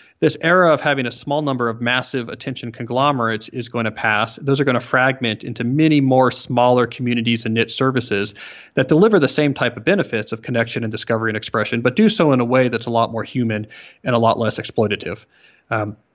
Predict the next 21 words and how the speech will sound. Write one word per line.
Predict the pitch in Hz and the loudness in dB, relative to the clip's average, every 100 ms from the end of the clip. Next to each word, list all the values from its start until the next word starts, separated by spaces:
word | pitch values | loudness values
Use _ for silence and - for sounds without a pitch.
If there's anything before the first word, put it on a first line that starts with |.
| _ _ | _ _
of | - | 2
course, | 165 - | 2 4
the | |
negative | 156 240 180 143 | 4 4 4 2
idea | - 127 120 113 | -2 -4 -2 -6
of | 110 | -6
thinking | 120 117 | -6 -4
about | 113 110 | -2 -2
this | - 113 123 | -2 -4 -2
is, | 117 | 0
no, | 160 165 156 - | 2 4 2 0
it's, | 160 - - | -4 -4 -2
<laughs> | - | 2
you | 180 | 4
know, | 196 - - - | 2 -2 -6 -2
basically | 196 190 196 165 | 0 2 2 2
the, | 156 | 2
the | - 165 | -2 0
companies | 208 196 185 | -2 0 -2
that | 190 165 | -2 2
own, | 160 185 180 | 2 4 0